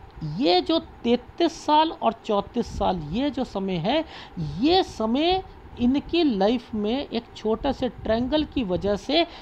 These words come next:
क्या करेंगे कि इनकी promotion या salary बढ़ जाएगी, समझते रहना, ये भी समझ आ गई। चलो, अब मुझे एक ऐसा sign बताओ जो कि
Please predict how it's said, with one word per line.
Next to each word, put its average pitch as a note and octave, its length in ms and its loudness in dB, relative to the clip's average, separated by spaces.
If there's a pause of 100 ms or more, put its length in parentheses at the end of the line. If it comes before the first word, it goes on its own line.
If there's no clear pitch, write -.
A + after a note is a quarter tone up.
(140)
क्या A#3 160 6
करेंगे A3 500 0
कि C4 260 -6 (100)
इनकी G3+ 580 -2 (640)
promotion A#3 640 0
या G3+ 200 2
salary F3+ 460 -2
बढ़ D#3+ 180 -4
जाएगी, - 800 -14
समझते A#3+ 360 -4
रहना, - 220 -10 (2250)
ये F#3 140 -2
भी A#3 80 -2
समझ A#3 260 -2
आ A#3+ 80 -2
गई। C4 120 -10 (1800)
चलो, - 220 -14 (500)
अब A3 140 2
मुझे B3 260 2
एक B3 140 0
ऐसा G#3+ 260 0
sign G3 280 -2
बताओ D#3 420 -4 (580)
जो E3 240 -2
कि A#3 200 -8